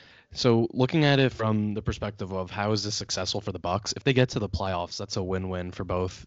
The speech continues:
sides. I think for Brady, his legacy, which shouldn't need any more validation, but it will be a thing in the store, in the news or in the media, whatever. But with him and Belichick's parting ways,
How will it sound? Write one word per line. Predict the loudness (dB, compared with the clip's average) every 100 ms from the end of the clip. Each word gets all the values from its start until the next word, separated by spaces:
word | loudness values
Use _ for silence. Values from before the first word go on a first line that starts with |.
| -8
sides. | -4 0 -2 -2 -6
I |
think | -6 -8
for | -6
Brady, | 2 4 6 6 6 2
his | -2 -2
legacy, | 0 0 0 0 0 0 0
which | 0 0 -2 -4 -4
shouldn't | 0 4 4 4
need | 4 4
any | 4 4
more | 4 2
validation, | 2 0 0 0 0 0 -4 -20 -2
but | 4
it | 8
will | 8 8
be | 6 4 2
a | -2
thing | -4 -4 -4
in |
the | -6
store, | -6 -6 -8 -6
in | -6 -6
the | -4
news | -4 -2 -4 -6 -8
or | -8
in | -6 -6 -6
the | -4
media, | -2 0 2 2
whatever. | 2 2 0 -4 -6 -8 -2
But | 0
with | -2 -6
him | -2 0 2
and | 0 0
Belichick's | 0 0 -2 -2 -4 -6 -4 0
parting | 2 2 0
ways, | 0 0 2 0 -4